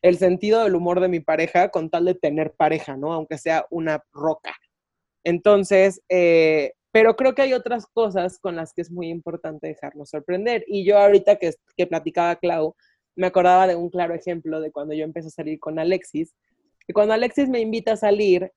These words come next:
eh, Alexis, digo, ya todos deben de saber, pero si no lo saben, se los cuento. Alexis es más chico que yo. Yo le llevo dos años a Alexis. Y cuando empezamos a salir, yo me acuerdo que platicando con mi mamá, que <laughs> yo en todos los capítulos hablo de mi mamá. O sea, mi mamá es la invitada estrella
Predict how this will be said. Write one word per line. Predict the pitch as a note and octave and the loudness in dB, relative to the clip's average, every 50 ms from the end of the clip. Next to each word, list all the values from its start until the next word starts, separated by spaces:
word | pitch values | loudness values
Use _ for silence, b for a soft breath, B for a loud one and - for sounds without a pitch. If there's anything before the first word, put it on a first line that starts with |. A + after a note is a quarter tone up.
| _ _ _ | _ _ _
eh, | - F#3 F3+ - - | 0 0 0 2 2
Alexis, | F#3 F#3 F#3+ G3+ F#3+ - - G3 G3 G3+ E3 | 2 4 4 4 2 0 -2 -4 -4 -2 0
digo, | F3+ F3 D3+ D#3 D3+ D3+ | 0 0 2 2 0 2
ya | D3+ E3+ E3 E3 | 2 2 2 0
todos | - - - F3+ F3 E3+ F3 | 0 0 2 2 2 2 2
deben | F3 E3 D#3+ | 0 -2 -2
de | D#3 D#3 | -4 -4
saber, | - D#3+ D#3 D#3+ D#3 D#3 - - _ | -2 0 0 0 0 -2 -4 -6 _
pero | E3 D3+ D3 D3+ | -6 -6 -6 -6
si | D#3 D#3 | -8 -10
no | D#3 D#3+ | -8 -6
lo | E3+ G3+ | -6 -6
saben, | G3 A3 G3 F3+ F#3+ F#3+ | -4 -4 -6 -4 -6 -6
se | G3 G#3 | -6 -8
los | E3+ E3 - _ _ | -8 -8 -12 _ _
cuento. | - D#3+ D#3 D3+ C#3+ E3 E3+ | -10 -8 -8 -8 -6 -4 -4
Alexis | E3 D#3+ F3 F3 - G#3 F3 | -2 -2 -2 -4 -6 -4 -4
es | F#3+ F3+ F3 | -4 -4 -4
más | F3+ E3+ D#3 - _ | -4 -8 -8 -10 _
chico | - F3+ E3 D#3+ D#3 | -8 -8 -8 -8 -10
que | - - D#3 C#3+ | -10 -10 -8 -6
yo. | E3 D#3+ D3 C#3 C3+ | -6 -6 -6 -6 -4
Yo | E3+ E3+ | -2 0
le | F3+ F#3 F#3 | 0 0 0
llevo | F3+ F3 F3 D#3+ | 0 -2 -2 -4
dos | D3+ D#3+ D#3 - | -6 -10 -10 -10
años | D#3+ D#3 D3+ D3+ D3 - - | -12 -12 -12 -14 -14 -14 -12
a | D3+ | -12
Alexis. | D#3 D3+ D3 _ _ - - _ _ _ _ _ _ _ _ _ _ _ _ - | -10 -12 -12 _ _ -20 -20 _ _ _ _ _ _ _ _ _ _ _ _ -10
Y | - F3 | -4 0
cuando | A3 A#3+ A#3 A#3+ | 0 0 0 0
empezamos | A#3 G#3+ B3 A3 B3+ B3 C4 D4 C#4 | -4 -4 -4 -4 -4 -4 -2 -2 -2
a | C4 A3 | -2 0
salir, | G#3+ G3+ F#3+ F#3+ G3 G3 G3 G3 F#3 | 0 0 0 0 2 2 2 2 0
yo | G#3 G#3 | 0 -2
me | G3+ G3+ | -2 0
acuerdo | G3+ G3+ F#3+ F#3 F#3+ F#3+ | 2 2 2 2 0 -2
que | F#3 F3 | -4 -8
platicando | - D#3+ D#3+ - D#3+ D3+ F3+ F3+ F#3+ G3+ G3+ | -8 -10 -10 -10 -10 -8 -6 -6 -6 -6 -6
con | G#3 G#3 F#3+ | -6 -6 -4
mi | F#3 F3+ | -4 -4
mamá, | F3 F3+ E3+ E3+ E3+ E3 E3+ F3 | -4 -6 -6 -6 -6 -8 -8 -8
que | - F#3 | -6 -8
<laughs> | F3 - F#3 E3+ - B B B B B B - | -6 -4 -6 -6 -8 B B B B B B -4
yo | F3+ A#3+ | -2 -2
en | B3+ C4+ C4 | -2 0 2
todos | - C#4+ C#4+ | 2 4 4
los | C#4 B3+ A3 | 4 2 4
capítulos | - G3+ F3+ - G3 F3+ G#3 A3 G3+ G3+ F#3 | 4 2 2 2 2 4 4 6 6 6 4
hablo | G3 E3+ F3 F3+ F#3 | 4 4 6 6 6
de | F3+ F3 | 6 6
mi | E3 D#3 D#3 | 4 2 0
mamá. | D#3 D#3 D#3+ D#3+ D#3 C3 | 0 2 2 0 0 0
O | E3 E3 | 0 2
sea, | F3 F3 E3+ | 4 4 4
mi | E3+ F3 F3 | 4 2 2
mamá | F3+ F3+ F3+ F#3 F#3+ G3+ G#3+ G#3 | 2 2 2 2 2 2 4 6
es | F#3+ F#3+ F#3+ G3 | 6 4 4 4
la | F#3+ F#3 F3 | 4 4 4
invitada | E3+ E3 E3 E3+ - F#3 F#3 F#3+ G3+ | 4 2 0 2 6 6 8 8 6
estrella | G#3+ - - - F3+ F#3 F3 F3+ F3+ F#3+ G3+ A3+ A3 | 4 2 0 4 6 8 8 8 8 8 6 4 2